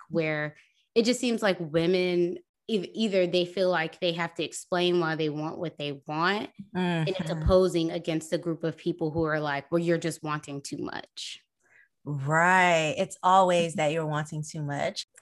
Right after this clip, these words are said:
Speaker 2: So I guess just in, in line with that, my first question would be, have you been called picky? And what do you think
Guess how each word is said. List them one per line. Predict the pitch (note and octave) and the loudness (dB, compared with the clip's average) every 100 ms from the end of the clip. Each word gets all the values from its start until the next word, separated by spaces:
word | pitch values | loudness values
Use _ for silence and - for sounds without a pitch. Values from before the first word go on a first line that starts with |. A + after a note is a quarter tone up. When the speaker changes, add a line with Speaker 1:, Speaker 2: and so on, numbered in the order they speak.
| - | -2
Speaker 2:
So | - | 6
I | D#4 | 8
guess | C#4+ F#4 | 8 6
just | C#4+ - | 2 4
in, | A#3+ A3 A3 | 4 4 0
in | A3 G3+ | -2 2
line | F3+ F#3+ | 2 2
with | F3+ - | 0 0
that, | F3+ E3+ E3 B2+ - _ _ | 2 2 2 0 -6 _ _
my | E3+ F#3+ | 0 0
first | A#3+ A3 G#3 | 0 -2 -2
question | G#3 F#3 G3 F3 | -4 -4 -4 -4
would | D#3+ | -4
be, | E3 E3 | -4 -2
have | F3+ A#3 B3 F3+ | 4 4 4 -2
you | E3+ G3+ B3 | -4 -4 2
been | C#4+ C#4+ C#4+ C#4 - | 6 8 6 0 -2
called | - D4+ D4+ D4 - | 6 8 8 6 0
picky? | E4+ D4 D4+ D4 D4 D4+ - _ _ _ _ - | -4 -4 -2 -2 -2 -4 -12 _ _ _ _ 2
And | A3 G#3 G3+ F#3+ | 6 8 6 4
what | E3+ A3 | 4 4
do | C4 | 4
you | A3 A3 - | 0 -2 -2
think | G#3+ F#3+ - | 0 0 -4